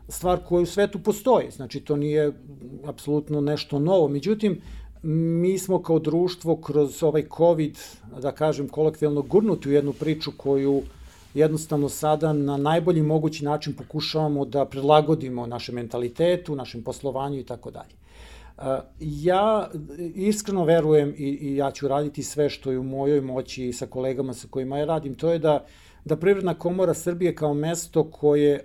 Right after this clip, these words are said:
zaokružuje celu tu sliku, a, a kad govorimo o toj elektronskoj trgovini, to je kompleksna stvar, to nije samo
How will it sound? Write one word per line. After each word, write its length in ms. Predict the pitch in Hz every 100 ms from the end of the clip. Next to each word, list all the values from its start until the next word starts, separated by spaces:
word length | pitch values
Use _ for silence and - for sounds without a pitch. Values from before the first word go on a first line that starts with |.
| -
zaokružuje 720 | 135 113 143 135 151 165 180 156
celu 460 | - 175 208 220
tu 220 | - 185
sliku, 460 | - - 147 - 135
a, 100 | 135 - 147
a 200 | 160 156
kad 160 | 156 147
govorimo 540 | 147 175 185 175 160
o 180 | 151 143
toj 180 | - 160
elektronskoj 440 | 151 151 160 160
trgovini, 420 | 156 151 156 156 151
to 120 | 151
je 60 |
kompleksna 480 | 147 139 143 147 143
stvar, 320 | 123 147 120
to 160 | - 127
nije 200 | 127 135
samo 420 | - 139 139 143